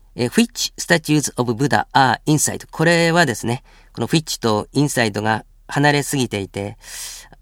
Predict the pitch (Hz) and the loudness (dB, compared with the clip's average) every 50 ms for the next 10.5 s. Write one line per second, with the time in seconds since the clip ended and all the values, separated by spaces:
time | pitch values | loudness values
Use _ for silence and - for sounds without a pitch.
0 | _ - 110 110 107 107 120 143 165 160 127 107 - - _ _ - 117 110 - | _ 0 0 2 2 2 2 2 4 2 2 0 -2 -4 _ _ -2 0 0 2
1 | 117 113 107 104 101 - _ - 117 117 - 131 120 104 - 107 104 104 104 101 | 0 0 0 -4 -6 -6 _ -4 -4 -2 0 -2 -2 -2 -2 -6 -6 -6 -8 -8
2 | - - - 98 - - - _ _ - _ _ - - - 143 - 151 127 120 | -8 -4 -4 -4 -4 -4 -10 _ _ -20 _ _ -16 -10 -10 -6 -4 -2 0 0
3 | 107 104 104 101 117 117 - - _ _ - - 117 110 110 107 104 98 - - | 0 0 0 2 2 2 2 0 _ _ -6 -4 -2 -2 -2 -2 -4 -4 -8 -14
4 | - - - 147 - - - _ - 87 87 101 110 107 - 95 101 113 117 - | -20 -6 -4 -4 -2 -4 -4 _ -6 -6 -6 -4 -6 -8 -6 -2 -2 -2 -2 -2
5 | - _ _ _ - 123 107 98 98 104 98 - - 95 98 92 - - - - | -6 _ _ _ -12 -10 -8 -8 -6 -8 -8 -8 -8 -8 -6 -6 -6 -4 -4 -6
6 | - - - - - _ _ _ _ _ _ - - _ _ - - - - - | -6 -8 -12 -18 -20 _ _ _ _ _ _ -20 -20 _ _ -20 -20 -18 -16 -16
7 | - - - - - - - - - - - - - - - - - _ - _ | -14 -14 -16 -18 -18 -18 -20 -20 -20 -20 -20 -20 -20 -20 -20 -20 -20 _ -20 _
8 | _ _ _ _ _ _ _ _ _ _ _ _ - _ _ _ _ _ _ _ | _ _ _ _ _ _ _ _ _ _ _ _ -20 _ _ _ _ _ _ _
9 | _ _ _ _ _ _ _ _ - 135 131 131 127 127 127 123 - - 160 160 | _ _ _ _ _ _ _ _ 0 2 4 4 4 2 2 0 0 0 0 4
10 | 185 170 143 110 117 110 110 107 - | 4 4 6 6 8 8 8 8 6